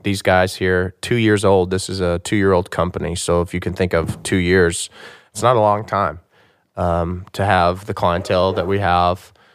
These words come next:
the regional, um, uh, reach that we have, the production,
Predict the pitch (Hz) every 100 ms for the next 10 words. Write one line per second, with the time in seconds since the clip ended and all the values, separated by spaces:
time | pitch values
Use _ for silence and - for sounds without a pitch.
0 | _ - 98 92 95 104 95 90 95 _
1 | _ - 95 92 95 101 _ _ _ _
2 | - - 87 90 110 101 98 - 92 98
3 | 98 85 87 95 - - - 110 90 -
4 | 92 95 - 92 92